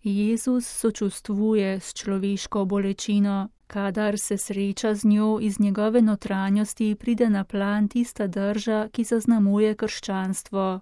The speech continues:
usmiljenje. Jezus v pričo človeške bolečine občuti usmiljenje. Jezusovo srce je usmiljeno.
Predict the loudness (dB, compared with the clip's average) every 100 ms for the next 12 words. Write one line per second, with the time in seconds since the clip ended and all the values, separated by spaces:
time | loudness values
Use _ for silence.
0 | _ -8 -6 -4 0 2 2 0 0 0
1 | 0 -2 -4 -8 _ _ -6 -2 0 0
2 | -2 -2 -2 0 0 0 0 0 0 -4
3 | -4 -2 -2 -2 -2 0 2 0 0 -2
4 | 2 4 4 0 -2 -4 -4 -2 -2 -2
5 | -2 -2 -2 0 0 0 0 0 0 -2
6 | -4 -10 _ -8 -4 -2 -2 -2 -2 -2
7 | 0 -2 -2 -4 -6 -4 -2 0 0 2
8 | 2 0 0 2 2 2 0 0 0 -2